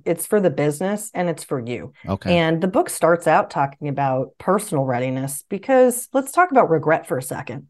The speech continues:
Speaker 1: I didn't really go deep on regret in the book. I think in retrospect, I could have done a, a chapter on it. There's some really great books out there that talk about regret. And, you know, just think of regret in two buckets. One is regret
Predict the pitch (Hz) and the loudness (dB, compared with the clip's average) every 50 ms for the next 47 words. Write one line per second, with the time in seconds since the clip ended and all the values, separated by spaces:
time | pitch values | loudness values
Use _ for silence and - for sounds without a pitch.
0 | _ - 220 277 339 320 254 233 196 180 185 180 - 165 185 196 - 165 151 147 | _ 2 4 4 6 6 6 6 6 6 4 2 2 2 0 0 0 -2 -2 -2
1 | 147 147 160 165 165 - 147 139 135 139 175 156 139 143 156 143 143 143 170 151 | 0 2 2 2 2 2 0 -4 -2 0 2 2 2 0 -2 -4 -2 -2 -4 -4
2 | 139 151 139 147 143 143 - 151 143 147 - 147 139 143 - 143 135 135 - - | -4 -4 -4 -4 -4 -2 -2 -4 -4 -2 -2 -2 -2 -2 -2 -4 -4 -2 -2 0
3 | 160 151 151 151 147 135 135 - 147 135 131 123 _ _ - 160 143 - - 151 | 0 0 -2 -2 -4 -4 -4 -4 -4 -4 -6 -8 _ _ -10 -10 -8 -4 -2 -2
4 | 156 - - 143 131 127 127 127 127 127 - _ _ - 247 277 269 - 320 269 | -2 -2 -2 -4 -4 -4 -4 -4 -6 -8 -10 _ _ 0 2 2 2 2 2 4
5 | 214 185 165 160 156 151 147 143 139 - - - - 151 143 - - - 160 156 | 4 4 4 2 2 0 0 0 -2 -6 -4 -2 0 0 0 -2 -4 -2 0 0
6 | 151 147 147 147 147 143 139 135 139 135 - - 156 143 135 - - - - 147 | 0 0 0 0 0 2 0 0 -2 -4 -4 0 0 0 0 0 -4 -4 -2 -2
7 | 135 131 - 143 - - 131 - - 151 143 - 135 127 123 131 131 - - 156 | -2 -2 -2 -4 -2 -2 -2 -2 -2 -4 -4 -4 -4 -2 -2 -4 -6 -6 -8 -6
8 | 139 139 139 143 143 147 - _ _ _ - 339 349 339 330 359 339 - 392 381 | -6 -4 -4 -4 -6 -8 -12 _ _ _ -2 2 2 2 2 0 -4 -2 -2 0
9 | 359 339 285 285 247 - 208 196 185 180 170 165 - - 156 143 131 127 - - | 0 2 2 2 4 4 4 4 4 2 0 -2 -4 -6 -4 -4 -4 -4 -6 -8
10 | - - - - - 185 220 254 269 262 233 208 196 185 185 185 - _ _ - | -12 -14 -14 -8 -2 0 2 2 2 2 2 2 0 0 -2 -4 -8 _ _ -14
11 | 254 180 165 190 185 180 196 196 202 214 226 226 190 - | -10 -6 -2 -2 -2 -2 0 0 2 4 4 4 4 2